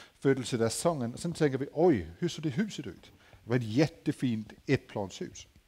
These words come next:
Sen fick det tillbyggningar, det fick torn, det fick nischer, det fick annexer, det fick en park och det fick sommarstugor. Och till sist, nu är det så stort att vi hittar inte riktigt runt i vårt eget regelverk.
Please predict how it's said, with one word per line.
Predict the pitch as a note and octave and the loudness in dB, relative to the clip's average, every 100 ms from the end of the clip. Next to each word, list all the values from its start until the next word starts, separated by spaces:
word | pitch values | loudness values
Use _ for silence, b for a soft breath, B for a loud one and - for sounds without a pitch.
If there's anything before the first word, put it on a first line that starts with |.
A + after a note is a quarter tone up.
| _ _ _ _ _ _ - B B B | _ _ _ _ _ _ -20 B B B
Sen | - B2 | -2 0
fick | - C#3 | 2 0
det | D3+ | 0
tillbyggningar, | - D3 G2 C#3 C#3 B2+ A#2+ A#2+ A#2 | 4 4 4 2 2 0 0 0 -2
det | |
fick | B2 A2+ - | -4 -6 -4
torn, | - C#3 C#3 B2+ A#2 | 0 2 2 0 0
det | B2 | 0
fick | - A2+ | 0 -2
nischer, | B2 C3+ - B2+ A2+ | -2 -2 -2 -4 -4
det | |
fick | B2+ C3 A#2+ | 0 0 2
annexer, | A2+ C3 - - A#2 | 2 0 -2 -4 -4
det | B2 | -4
fick | B2+ B2 - B B B | -2 -2 -2 B B B
en | C3+ | -8
park | A2 B2 C#3+ - | 4 6 6 4
och | B2+ | 0
det | C3 | 2
fick | C3+ | 2
sommarstugor. | - C#3 A#2+ A#2 C3+ D#3 C#3+ A#2+ C3+ | 2 2 2 0 2 2 4 2 2
Och | B2+ - | -4 -6
till | - | -6
sist, | C3+ F#3+ - - | 0 -2 -2 -4
nu | D3+ F#3 | 4 6
är | F3 | 6
det | |
så | - | 2
stort | D3 C3+ B2 | -2 0 0
att | |
vi | D#3+ C#3+ | -2 -2
hittar | F3 E3+ | 2 2
inte | D#3+ D#3+ | 2 2
riktigt | D3+ E3+ D3+ | 0 -2 0
runt | E3+ G3+ | 0 0
i | C#3 | 0
vårt | C3+ | -2
eget | D3+ A#2+ B2 | -2 0 0
regelverk. | C3 A2 A2 E3 - - | 0 0 -2 -6 -10 -18